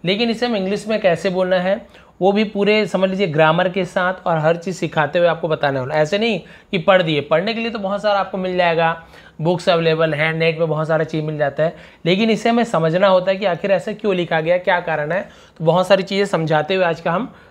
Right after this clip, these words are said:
अ, आज की जो क्लास है उसे हम कंप्लीट करेंगे।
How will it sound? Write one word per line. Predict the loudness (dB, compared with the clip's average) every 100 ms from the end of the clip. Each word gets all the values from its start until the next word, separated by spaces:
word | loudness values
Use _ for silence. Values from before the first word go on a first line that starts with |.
| -2
अ, | 2
आज | 4 4 0 -2
की | -4
जो | -4 -2
क्लास | 2 2 2
है | -2
उसे | -4 -4
हम | -6 -4
कंप्लीट | -4 -4 -4
करेंगे। | -2 -2 -2 -4